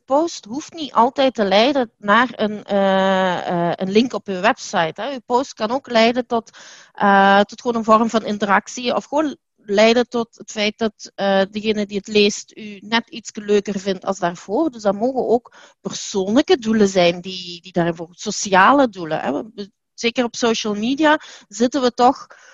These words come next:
eh, op een sociaal platform waar het belangrijk is dat we, eh, de no-like-trust factor gaan opbouwen.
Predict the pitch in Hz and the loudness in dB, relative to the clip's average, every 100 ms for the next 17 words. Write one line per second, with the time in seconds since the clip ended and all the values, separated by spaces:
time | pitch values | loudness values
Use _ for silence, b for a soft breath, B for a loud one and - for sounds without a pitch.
0 | b b - 214 208 208 - 208 226 208 | b b 2 4 6 4 4 2 0 -6
1 | - 214 226 233 - 214 - - 226 302 | -8 -2 4 4 4 -2 -2 4 6 6
2 | 294 214 214 190 185 233 254 254 277 254 | 2 0 -2 0 0 2 0 0 -2 0
3 | 214 208 247 247 233 226 202 180 208 202 | 0 2 2 0 -2 0 0 0 -4 -2
4 | 220 220 214 220 - 226 247 - - 247 | 0 2 4 2 0 -12 -10 -12 -6 -6
5 | - 233 214 208 - 214 214 240 277 330 | -4 -6 -4 -6 -4 -6 0 2 4 2